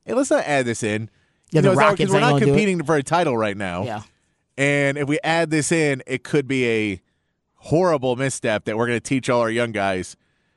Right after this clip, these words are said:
Speaker 1: you know, this is their leader, and he's a very charismatic guy 'cause he is bel-, he's really liked in most locker rooms. Now, some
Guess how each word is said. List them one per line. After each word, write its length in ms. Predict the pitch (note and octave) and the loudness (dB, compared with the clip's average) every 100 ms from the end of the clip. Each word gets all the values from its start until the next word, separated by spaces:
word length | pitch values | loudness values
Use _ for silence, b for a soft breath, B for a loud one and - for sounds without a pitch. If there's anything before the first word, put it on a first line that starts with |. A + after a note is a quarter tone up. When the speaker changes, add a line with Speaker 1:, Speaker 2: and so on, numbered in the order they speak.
| _ _ _ _ _ - | _ _ _ _ _ -4
Speaker 1:
you 140 | B2 | -2
know, 320 | G#2 F2+ F#2 - _ - | 0 -2 -4 -8 _ -4
this 280 | A#2+ B2 | -2 -2
is 120 | B2 A2 | -4 -2
their 160 | A#2 | 0
leader, 400 | B2 D3 A#2+ A2+ | 2 2 2 -2
and 340 | G#2+ G#2+ G#2 G2+ | -2 -6 -8 -14
he's 300 | - C#3 B2+ | -4 -2 0
a 80 | B2+ | 0
very 200 | A#2 B2 | -2 -2
charismatic 560 | - C3+ A#2+ C#3 C3 | -2 -4 -2 -2 -2
guy 260 | G#2+ C#3 B2 | 0 0 0
'cause 180 | A2 F#2 | -4 -6
he 120 | A#2+ | -4
is 120 | G#2+ | -4
bel-, 260 | F2 G#2 G#2+ | -6 -8 -8
he's 260 | A2 C3 G2 | -2 -2 -2
really 240 | A#2+ C3 | -2 0
liked 260 | A2 C3 - | 0 -2 -4
in 100 | G2 | -8
most 200 | A2 G2+ | -6 -2
locker 260 | A2 - | -2 -2
rooms. 300 | B1 G1+ - - _ _ _ _ _ _ _ - | -10 -16 -20 -20 _ _ _ _ _ _ _ -4
Now, 180 | B2 A#2+ | -2 -2
some 480 | - E3+ E3 D#3 | 0 0 0 -6